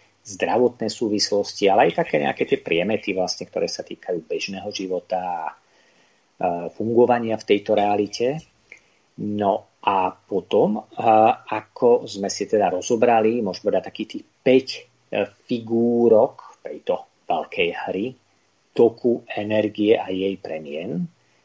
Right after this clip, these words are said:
ako sa to niekedy tak v tom východe nazýva, trošku poeticky,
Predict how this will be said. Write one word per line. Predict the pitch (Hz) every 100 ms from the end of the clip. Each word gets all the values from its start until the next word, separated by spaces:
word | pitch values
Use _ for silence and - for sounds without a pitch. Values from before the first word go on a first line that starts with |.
| _
ako | - -
sa | -
to | - 87
niekedy | 82 - 90
tak | 101 95 _
v |
tom | - 95
východe | 98 98 - 104 101
nazýva, | 87 92 104 104 107
trošku | - - - -
poeticky, | 117 113 113 - - 127 165